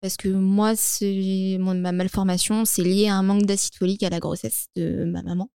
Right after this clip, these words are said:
Ça, j'avais eu cette prévention-là et je, j'en prenais déjà depuis, euh, normalement, c'est, euh, deux ou trois mois avant. Moi, j'en prenais depuis longtemps, de toute façon, ça fait pas de mal. Ça, euh, je savais d'emblée que si je voulais pas avoir de problème de ce côté-là, en tout cas, il fallait que je prenne de l'acide folique. Donc, du coup, j'ai fait l'inscription à la Croix-Rousse.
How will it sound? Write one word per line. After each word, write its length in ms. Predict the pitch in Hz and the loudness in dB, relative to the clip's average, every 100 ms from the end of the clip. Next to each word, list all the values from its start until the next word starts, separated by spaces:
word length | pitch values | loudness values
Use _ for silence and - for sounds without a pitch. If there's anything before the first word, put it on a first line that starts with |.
| _ - | _ 2
Ça, 140 | 214 | 2
j'avais 300 | 208 190 185 | 4 4 4
eu 40 | 180 | 2
cette 220 | 202 - | 0 0
prévention-là 760 | 214 196 196 - 208 202 220 214 | 0 2 2 2 2 4 4 4
et 40 | |
je, 380 | 190 185 180 180 | 4 4 4 4
j'en 160 | 185 | 2
prenais 300 | 180 196 196 | 2 2 2
déjà 220 | 185 180 196 | 2 0 0
depuis, 360 | - - 175 | -2 -2 0
euh, 40 | 175 | 0
normalement, 300 | 180 185 202 | 0 2 0
c'est, 400 | - 180 170 151 | 0 0 2 0
euh, 100 | 135 - - | -2 -6 -8
deux 160 | 185 | -4
ou 60 | 190 | -4
trois 180 | - 185 | -4 -4
mois 200 | 190 190 | -2 -2
avant. 260 | 190 208 214 _ _ _ _ - | -2 -2 -4 _ _ _ _ -12
Moi, 60 | |
j'en 140 | - - | -8 -6
prenais 260 | - 185 | -2 -2
depuis 180 | 185 - | -2 -2
longtemps, 220 | 175 180 | -2 0
de 60 | 202 | -2
toute 100 | 175 | -2
façon, 140 | - | -6
ça 100 | - | -8
fait 140 | 175 190 | -8 -8
pas 100 | 175 | -6
de 80 | 175 | -4
mal. 140 | 202 | 0
Ça, 260 | 214 208 202 | 2 4 4
euh, 160 | 190 | 4
je 100 | 180 | 2
savais 360 | 175 196 185 202 | 2 2 4 4
d'emblée 380 | 196 190 196 214 | 4 4 4 2
que 200 | - 180 | 2 0
si 220 | - 190 | 2 0
je 60 | 196 | 0
voulais 160 | 165 | -2
pas 220 | 165 202 208 | -2 0 2
avoir 180 | 214 | 2
de 100 | 202 | 2
problème 360 | 190 - 190 190 | -2 0 2 2
de 100 | 185 | 0
ce 60 | - | -2
côté-là, 380 | 185 196 196 | -2 0 2
en 80 | 214 | 0
tout 140 | - 185 | -2 -2
cas, 140 | 196 | -2
il 80 | 196 | -2
fallait 160 | 190 | -2
que 80 | - | -6
je 40 | - | -4
prenne 160 | 208 | -2
de 60 | 196 | -2
l'acide 280 | 190 - - | -2 -4 -4
folique. 300 | 175 202 - | -4 -4 0
Donc, 240 | 214 233 | 4 4
du 140 | 208 208 | 4 2
coup, 160 | 233 | 4
j'ai 160 | 208 196 | 4 4
fait 100 | - | 4
l'inscription 480 | 196 190 208 - 208 | 2 2 0 0 2
à 80 | 190 | 2
la 140 | 180 | 0
Croix-Rousse. 840 | - 185 185 220 254 269 - - | -2 -2 2 4 4 4 2 -2